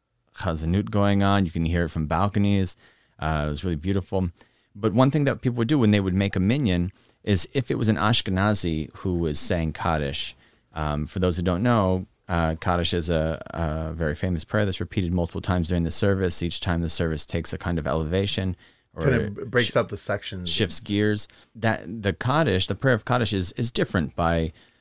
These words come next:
Speaker 1: by one or two lines in the beginning, just the basic. And what Ashkenazim would do is when they're reading Kaddish, they would pause just for a moment so that all the Sephardim could recite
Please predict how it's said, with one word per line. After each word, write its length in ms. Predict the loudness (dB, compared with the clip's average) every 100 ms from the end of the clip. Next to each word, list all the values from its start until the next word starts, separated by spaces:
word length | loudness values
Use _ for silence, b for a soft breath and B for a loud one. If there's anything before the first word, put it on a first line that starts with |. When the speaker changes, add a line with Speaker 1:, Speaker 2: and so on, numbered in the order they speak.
| b
Speaker 1:
by 260 | -10 0 2
one 200 | 4 4
or 80 | 2
two 140 | 0
lines 360 | 2 4 2 0
in 60 |
the 60 | -2
beginning, 420 | -2 -2 -2 -4 -10 b b b
just 180 | -6 -4
the 60 | 0
basic. 480 | 2 2 0 -2 -2
And 380 | -4 -2 -2 0
what 320 | 2 2 0 -4
Ashkenazim 680 | -4 0 0 2 2 2
would 140 | 2 2
do 240 | 2 2
is 140 | 2
when 140 | 0 2
they're 120 | 2
reading 300 | 2 2 0
Kaddish, 500 | 0 0 0 -2 -4
they 260 | -4 0 0
would 260 | 0 -2 -4
pause 400 | -2 0 -2 -2
just 240 | -2 -4
for 140 | -6
a 80 | -4
moment 420 | -2 0 -2 -4
so 320 | -4 -2 -2 0
that 200 | -2 0
all 160 | -2
the 120 | -2 -2
Sephardim 640 | -4 -4 -4 -2 0 -2
could 360 | -2 -2 -2 -2
recite 480 | -4 -2 -2 -2